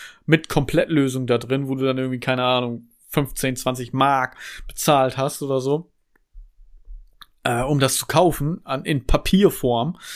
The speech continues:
dann war's das. Das ist einfach so, ja, das war's.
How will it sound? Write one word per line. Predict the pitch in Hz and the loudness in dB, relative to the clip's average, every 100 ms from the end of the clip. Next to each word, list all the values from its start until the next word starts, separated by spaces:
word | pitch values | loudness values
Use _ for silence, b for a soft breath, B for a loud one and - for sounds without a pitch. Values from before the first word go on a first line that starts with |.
| B B B _ | B B B _
dann | 113 110 | -4 2
war's | 139 185 - | 4 4 0
das. | 101 - - _ _ _ _ _ _ | -6 -6 -16 _ _ _ _ _ _
Das | - - | -4 -4
ist | - - | -4 -6
einfach | 147 127 | -4 -2
so, | 120 131 117 - _ - | -2 -2 -4 -10 _ -2
ja, | 381 | -2
das | 123 120 | 0 -2
war's. | 214 143 - | 0 0 -2